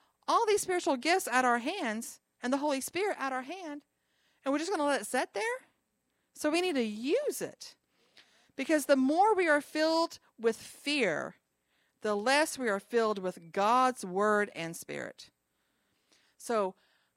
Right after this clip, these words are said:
take that spi-, Holy Spirit that he wants to pour into you and let it overflow. It's like taking a cup and you're washing your cup, you're washing your dishes, and you have soapy water.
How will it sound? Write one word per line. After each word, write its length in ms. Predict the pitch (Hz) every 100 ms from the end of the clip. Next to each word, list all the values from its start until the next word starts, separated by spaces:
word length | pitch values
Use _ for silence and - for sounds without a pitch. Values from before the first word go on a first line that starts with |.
| _ _ _
take 240 | - 285 320
that 260 | 320 277
spi-, 220 | - -
Holy 320 | 269 269 294 277
Spirit 460 | - 302 277 208
that 140 | 220 226
he 160 | 269
wants 200 | 294 254
to 80 | 254
pour 240 | - 262 240
into 280 | 277 262
you 280 | 220 202 185
and 160 | - 208
let 160 | 233 247
it 80 | -
overflow. 920 | 226 285 330 339 - 277 240 214 202 214 _ _ _ _ _
It's 140 | 226
like 160 | 262 240
taking 320 | 302 302 285
a 80 | 208
cup 540 | - - 254 170 - -
and 120 | 214
you're 100 | 220
washing 440 | 202 226 262 277
your 80 | 226
cup, 340 | - 233 185 190
you're 80 |
washing 260 | 190 220 -
your 60 | 208
dishes, 420 | 202 - 175 170
and 60 |
you 60 | 208
have 80 | 190
soapy 320 | 220 220 220
water. 400 | 190 180 156 147